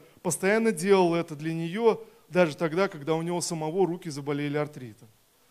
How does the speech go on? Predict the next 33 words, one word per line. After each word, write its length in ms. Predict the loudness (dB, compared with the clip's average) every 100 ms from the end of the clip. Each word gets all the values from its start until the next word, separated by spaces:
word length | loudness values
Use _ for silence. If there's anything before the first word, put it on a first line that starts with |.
| _ _ _ _ _ _ _ _ _
Знаете, 340 | 4 6 6
вот 240 | 4 4 0 -20 _ _ 0
на, 280 | 6 6 6 2
на 200 | 6 6
ответ, 280 | 4 2
а 60 | 2
что 180 | 0 4
такое 360 | 4 6 2
любовь, 420 | 2 0 0 -2 -2 -8 _ _ _ _ _ _
ребенок 540 | -4 2 4 4 2
видит 600 | 0 0 4 4 2 0
и 80 | -2
замечает 680 | -2 0 0 0 2 2 0
эту 180 | -4 -6
любовь. 380 | -6 0 0 0
Он 140 | -2
говорит, 220 | -2 -2
а 60 | -2
вот, 260 | -2 -4 -6
вот 260 | -6 -6
что. 320 | -6 -12 -16 -18 _ _ _ _ -8
А, 280 | -2 -2 0
следующий 500 | 0 2 0 -2 -8 -10 -14
слайд. 300 | -14 -12 -12 -16 _ _ _ _ _ _ _ _ _ _ _ _ _ _ _ _ _
«Если 260 | 4 4 2
кто-то 300 | 2 2 4
любит 380 | 4 2 0
тебя, 360 | 0 6 8 8
он 300 | 6 6 6
по-особенному 800 | 6 6 6 2 -4 -4 0 0
произносит 680 | 4 2 2 0 0 -2 4
твое 240 | 4 4
имя, 560 | 0 -2 -2 -2 -6